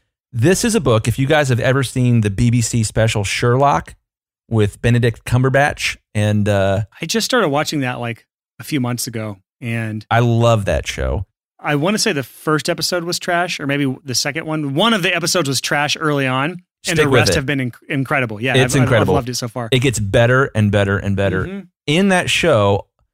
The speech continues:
Speaker 1: Sherlock does this weird thing called a mind palace. A mind palace is this way where he retains a ridiculous amount of information. And it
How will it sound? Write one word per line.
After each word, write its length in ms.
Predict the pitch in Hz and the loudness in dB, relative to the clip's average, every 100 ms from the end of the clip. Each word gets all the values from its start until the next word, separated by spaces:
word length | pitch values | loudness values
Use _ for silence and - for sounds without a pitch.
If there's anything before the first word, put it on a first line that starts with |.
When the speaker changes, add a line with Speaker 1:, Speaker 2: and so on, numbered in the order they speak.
| _ _ | _ _
Speaker 1:
Sherlock 640 | - - 170 160 135 123 | -4 2 4 4 4 2
does 220 | 120 127 113 | 2 2 2
this 180 | 110 110 | 0 0
weird 420 | 107 120 120 101 | 2 4 4 2
thing 360 | - 101 101 | 0 0 0
called 400 | 101 - 101 98 - | -2 0 2 0 0
a 260 | 101 98 - - | -2 -2 -6 -2
mind 600 | 104 107 113 113 104 - | 0 2 4 4 2 -4
palace. 560 | - 67 60 - - - _ _ _ - | -6 -6 -6 -10 -16 -20 _ _ _ 0
A 100 | 120 | 4
mind 460 | 117 120 151 208 - | 6 6 4 2 2
palace 640 | 131 113 101 101 - - - | 2 4 4 2 -2 -6 -2
is 200 | 117 123 | 0 0
this 200 | 123 120 | -2 0
way 240 | 139 147 | 2 4
where 120 | 139 | 2
he 180 | 123 151 | 0 0
retains 580 | 127 - 139 143 139 110 | 0 0 -2 2 2 2
a 140 | 120 117 120 131 113 104 | 2 4 4 2 0 -6
ridiculous 720 | - 196 202 - 139 110 95 | 0 2 2 0 0 0 0
amount 220 | 107 104 | 0 0
of 80 | 101 | 0
information. 720 | 104 - 101 101 - 98 104 - _ _ _ _ - | -2 -2 -2 -2 -2 -2 -4 -6 _ _ _ _ -2
And 120 | 156 | -2
it 160 | - | -2